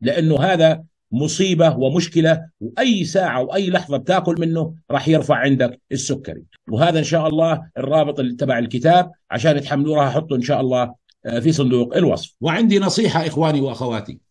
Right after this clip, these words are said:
نصيحة لا تضيع صحتك أو حل مشكلتك لسبب خمس دقائق أو عشر دقائق أو حتى ساعة أو ساعتين، ما بينفع. أي فيديو بتضغط عليه سواء في قناتكم هذه أو قناة أخرى، شاهد الفيديو، تعلم، خذ المعلومات،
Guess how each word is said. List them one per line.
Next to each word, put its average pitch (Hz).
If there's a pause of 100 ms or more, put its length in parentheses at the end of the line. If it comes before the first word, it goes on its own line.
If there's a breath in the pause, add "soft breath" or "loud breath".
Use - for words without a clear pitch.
(300)
نصيحة 151
لا 160
تضيع 165
صحتك 156
أو 123
حل 151
مشكلتك 156 (260)
لسبب 135
خمس 147
دقائق 139
أو 110
عشر 127
دقائق 117 (440)
أو 113
حتى 135
ساعة 131
أو 117
ساعتين، 110 (100)
ما 180
بينفع. 160 (440)
أي 190
فيديو 156
بتضغط 143
عليه 147
سواء 131
في 139
قناتكم 131
هذه 143 (180)
أو 143
قناة 143
أخرى، 123
شاهد 165
الفيديو، 120
تعلم، 120 (220)
خذ 160
المعلومات، 139